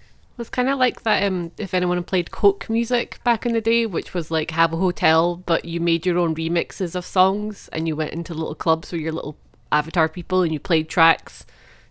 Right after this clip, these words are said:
t-, and then other people gave you a thumbs up. So I could totally see, like, a modern version of that, but in Fortnite.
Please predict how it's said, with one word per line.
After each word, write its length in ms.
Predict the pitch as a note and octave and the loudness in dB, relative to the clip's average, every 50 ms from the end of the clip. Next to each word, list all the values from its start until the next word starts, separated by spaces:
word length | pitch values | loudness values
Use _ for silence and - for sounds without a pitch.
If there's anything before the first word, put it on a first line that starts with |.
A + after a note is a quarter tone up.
| - - - | -16 -6 -2
t-, 80 | - | 0
and 120 | C#3+ D#3 D#3+ | 2 2 2
then 120 | D#3 C#3 | 2 2
other 160 | B2+ D#3 D3+ | 0 0 -2
people 240 | - - - - D#3+ | -4 -6 -6 -4 -2
gave 160 | D3+ D#3+ D3+ | -2 -2 0
you 80 | D#3 D#3+ | 0 -2
a 40 | D#3 | 0
thumbs 320 | - E3 D#3 D#3 D3+ C#3 | 2 0 0 0 0 0
up. 280 | D#3 D#3+ C#3 - - - | 0 0 0 0 -2 -4
So 140 | - D#3+ | -2 -2
I 40 | D#3+ | 0
could 140 | - G3+ - | 0 -2 -2
totally 260 | - F#3+ - - F3+ | 0 0 -2 -2 -2
see, 160 | - - F#3+ | -4 -4 -4
like, 160 | D#3+ E3 D#3 - | -4 -4 -2 -2
a 80 | E3 | -2
modern 560 | D3+ D3+ D#3 D3 C#3 D3+ C#3+ D3+ D3+ D3 D3 | -4 -4 -2 -2 -2 0 0 0 0 -2 -2
version 460 | C3+ C3 D3 D3 C#3+ - E3 D#3 C3+ - | -4 -4 -4 -4 -4 -4 -4 -4 -4 -6
of 220 | - D3 C#3 B2+ | -6 -8 -8 -6
that, 300 | C#3+ D3+ D3 - - - - | -4 -4 -4 -4 -4 -6 -8
but 200 | - - - - - | -8 -8 -8 -6 -6
in 240 | E3 D3+ D3 C#3 | -4 -4 -4 -6
Fortnite. 560 | C#3 - - C#3 C3 - - C3 D3 D3 - | -8 -8 -8 -8 -6 -6 -6 -8 -8 -8 -10